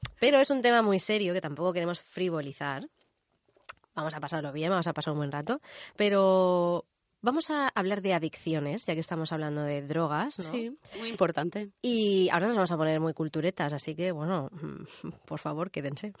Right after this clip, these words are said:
Speaker 1: <laughs> Bueno, ¿qué es una adicción, no? Pues dícese que es un aprendizaje con recompensa que se vuelve patológico, generando problemas a la persona que consume y a su entorno, claro.
Speaker 2: Qué llamativo, un aprendizaje.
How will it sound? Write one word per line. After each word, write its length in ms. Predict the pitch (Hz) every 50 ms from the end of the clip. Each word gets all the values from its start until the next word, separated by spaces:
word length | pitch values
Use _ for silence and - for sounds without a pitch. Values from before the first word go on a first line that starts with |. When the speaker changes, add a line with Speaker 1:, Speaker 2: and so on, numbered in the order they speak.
| - - - - - -
Speaker 1:
<laughs> 760 | 311 - - - - 294 - _ - - - - - - -
Bueno, 180 | 208 202 202
¿qué 100 | - -
es 100 | 302 -
una 140 | 302 254 220
adicción, 500 | 190 170 156 - - - 151 143 135 147
no? 160 | 151 190 269
Pues 240 | 277 - 175 160 - - _ _ _ _ _ -
dícese 460 | 196 202 - 240 233 - - 254 247
que 80 | 220
es 80 | 208 -
un 80 | 233 220
aprendizaje 920 | 214 - 214 202 196 190 185 175 170 - - 202 220 - - 180 214 302 _ - - - - - _ -
con 180 | - 240 254 240
recompensa 880 | 233 196 - 165 160 160 156 - 196 202 220 208 - - 165 185 240 _ _ _ _ - - - - - - _ _ _
que 460 | - 190 180 175 175 175 180 175 170 165
se 140 | - 190 170
vuelve 200 | 180 185 202 214
patológico, 640 | - 180 160 - 151 151 147 - - 160 - 202 214
generando 400 | - 175 165 165 170 175 208 196
problemas 460 | - 202 190 180 190 208 220 226 -
a 60 | 196
la 100 | 165 160
persona 460 | - 151 - - - - 190 196 202
que 100 | 202 190
consume 600 | - 190 190 185 - - 220 220 220 214 262 302 -
y 180 | - 160 160
a 80 | 147 135
su 140 | - - 139
entorno, 400 | 143 143 - - 220 190 - 147
claro. 240 | 190 214 196 - _ _ _ _ -
Speaker 2:
Qué 100 | - -
llamativo, 560 | 180 190 196 190 160 - 170 170 160 156 - -
un 120 | - 220 240
aprendizaje. 840 | 240 - 240 233 208 180 165 151 - - 196 - - - 143 120